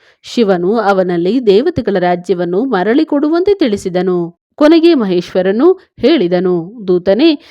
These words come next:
ನಾನು ಯಾರ ಪಕ್ಷವನ್ನು ವಹಿಸುವುದಿಲ್ಲ, ಏಕೆಂದರೆ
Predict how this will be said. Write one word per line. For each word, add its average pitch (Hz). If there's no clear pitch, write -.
ನಾನು 339
ಯಾರ 277
ಪಕ್ಷವನ್ನು 349
ವಹಿಸುವುದಿಲ್ಲ, 185
ಏಕೆಂದರೆ 190